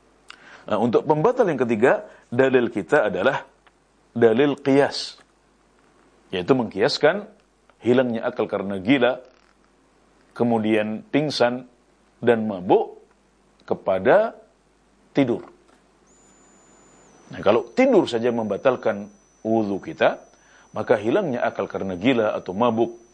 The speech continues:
atau pingsan itu lebih membatalkan. Atau kita katakan membatalkan wudhu juga.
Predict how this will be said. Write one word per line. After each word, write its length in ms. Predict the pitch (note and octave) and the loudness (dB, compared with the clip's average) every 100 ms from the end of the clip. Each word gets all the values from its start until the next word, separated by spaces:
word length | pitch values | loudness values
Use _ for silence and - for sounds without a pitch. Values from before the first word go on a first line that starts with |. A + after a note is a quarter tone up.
| _ _ _ - | _ _ _ -12
atau 540 | G#2 A2+ G#2+ G#2 G2 _ _ | -2 2 2 0 -6 _ _
pingsan 560 | G#2+ G2 - C3+ A3+ - | -8 -4 -2 -2 -2 -10
itu 400 | G2+ A#2 A#2+ A#2+ A2 | -8 -2 -2 -2 -4
lebih 400 | G#2 F2+ A#2+ A2+ - _ | -4 -2 -6 -8 -16 _
membatalkan. 800 | A2 G#2+ G2 F#2 - F2 - E2 - _ _ | -4 -2 -2 -4 -6 -8 -6 -8 -10 _ _
Atau 160 | - A2+ | -8 -6
kita 160 | G#2 F#2 | -4 -4
katakan 400 | F2+ A2+ F#3+ - _ _ | -2 0 0 -4 _ _
membatalkan 520 | B2+ A#2+ G#2+ D#3+ F3+ F#3 | -4 -2 0 -2 -2 0
wudhu 320 | F3+ E3 D#3+ | 0 0 -2
juga. 260 | E3+ - | -4 -6